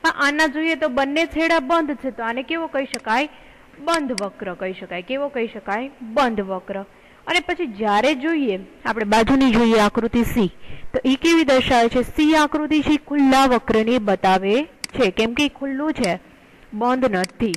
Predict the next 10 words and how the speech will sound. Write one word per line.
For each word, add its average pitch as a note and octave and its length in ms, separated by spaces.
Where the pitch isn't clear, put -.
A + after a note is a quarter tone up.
પણ B3+ 120
જ્યારે G#3+ 300
આપણે C4 200
ત્રિકોણ C#4+ 540
જોઈએ G#3+ 420
છીએ F#3+ 260
તો G3+ 100
ઈ G#3+ 140
કેવો C#4+ 360
છે? C4+ 320